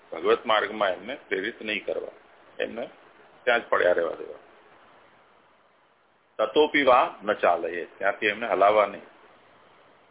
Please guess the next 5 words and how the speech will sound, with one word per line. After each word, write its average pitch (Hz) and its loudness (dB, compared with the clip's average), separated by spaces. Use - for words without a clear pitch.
દુષ્ટ 120 -2
સંગાત 147 2
સ્વસ્ય 104 2
અન્યથા 120 4
ભાવમ 117 2